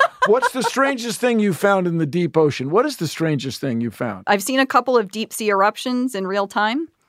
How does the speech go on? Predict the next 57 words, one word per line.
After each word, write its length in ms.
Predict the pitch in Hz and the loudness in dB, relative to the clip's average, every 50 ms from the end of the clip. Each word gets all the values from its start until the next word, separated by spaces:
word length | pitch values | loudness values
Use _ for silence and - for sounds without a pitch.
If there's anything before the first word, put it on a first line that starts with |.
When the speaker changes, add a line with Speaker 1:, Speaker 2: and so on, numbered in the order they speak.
| _ _ _ _ _ - | _ _ _ _ _ 2
Speaker 1:
right? 260 | 185 196 226 - 151 | 4 6 6 6 6
So, 120 | 139 233 220 | 4 6 6
like, 140 | 208 202 - - - - | 4 2 2 -4 -2 -2
the 60 | 214 | 2
volcano 500 | 196 214 208 208 - 226 226 220 214 214 | 4 4 2 2 0 -2 0 2 2 2
is 140 | 214 202 208 | 2 0 -2
exploding 560 | 196 - - - - 202 196 202 208 202 196 | -4 -6 -4 0 2 2 2 2 0 -4 -4
in 80 | 185 190 | -6 -6
front 220 | - - 185 180 185 | -4 -4 -2 -2 2
of 80 | 190 | 2
us. 340 | 208 226 311 - - - - _ - - - - - _ _ _ _ - | 2 2 2 -2 -8 -12 -14 _ -20 -20 -20 -20 -20 _ _ _ _ 0
Uh, 420 | 202 196 190 185 180 180 175 175 - - | 2 4 4 4 4 4 4 2 0 0
and, 560 | 196 196 185 175 170 170 165 165 170 165 - - - | -2 -2 0 0 0 0 -2 -2 -6 -8 -10 -10 -8
you 120 | 190 185 | -6 -4
know, 260 | 170 147 147 147 151 160 _ - | -4 -4 -6 -8 -10 -8 _ -2
I, 80 | 208 - _ - | -2 -2 _ -4
I 260 | - - - 196 196 196 | -8 -4 0 2 2 2
should 200 | 196 - 196 185 | 0 -4 -6 -2
say 180 | 214 196 185 - | -2 -2 0 0
in 120 | 202 196 | -2 -2
front 200 | - - 208 202 | 0 2 2 4
of 80 | 190 196 | 4 4
us 220 | 196 196 190 - | 4 4 2 -2
being 220 | - 202 196 180 | -8 -8 -6 -6
a 40 | 170 | -4
remotely 440 | 165 185 190 190 190 185 - 185 185 | -4 -2 0 2 2 2 2 2 2
operated 400 | 180 180 - 175 175 175 175 175 | 2 2 2 0 -2 -2 -2 -2
vehicle 340 | 190 190 208 - 240 240 - | -2 -2 -2 -2 -2 -4 -4
'cause 180 | - 208 175 | -4 -6 -8
it's 160 | - - - - | -8 -8 -8 -6
too 140 | - 202 | -6 -6
dangerous 400 | 185 185 185 185 185 196 190 185 | -2 -2 -2 0 0 0 -2 -2
to 100 | - - | -4 -6
put 120 | - 175 165 | -6 -6 -4
a 20 | |
person 340 | - - 180 185 - 185 196 | -2 -2 -4 -2 -2 -4 -4
in 120 | 190 185 | -4 -2
that 180 | 185 185 185 - | -2 -4 -4 -4
situation. 560 | - 208 185 - 208 190 185 185 226 - 143 | -6 -8 -6 -4 -4 -4 -4 -4 -2 0 4
Speaker 2:
Do 80 | 143 175 | 6 8
you 100 | 185 196 | 8 8
ever 220 | 202 202 208 196 | 8 6 4 4
go 140 | 190 202 196 | 4 4 4
down 280 | 180 196 190 190 185 180 | 4 4 2 2 2 0
in 120 | 170 151 | 0 0
submersibles 800 | - - 180 165 151 160 165 170 156 - 185 175 180 190 185 - | 0 0 0 0 2 2 0 0 0 -2 -2 -2 0 -2 -2 -4
to 100 | - 165 | -6 -4
these 200 | 156 151 147 131 | -2 -2 -2 -2
crazy 400 | - - 151 147 147 131 - 143 | 0 2 2 2 2 2 0 -2
depths? 480 | 127 131 147 143 - _ - - - - | 0 0 0 0 0 _ -10 -10 -2 2
Speaker 1:
I 120 | 226 214 226 | 2 2 4
have 240 | 269 247 240 240 247 | 4 2 2 2 2
gone 200 | 233 220 220 220 | 0 2 2 2
down 200 | 208 208 208 202 | 2 2 2 0
in 100 | 202 208 | -4 -4
submersibles 720 | - 190 190 180 185 185 - 175 175 175 170 185 - - | -6 -4 -4 -4 -4 -4 -6 -6 -4 -4 -4 -6 -10 -12
deep, 220 | - - 185 190 | -12 -12 -12 -12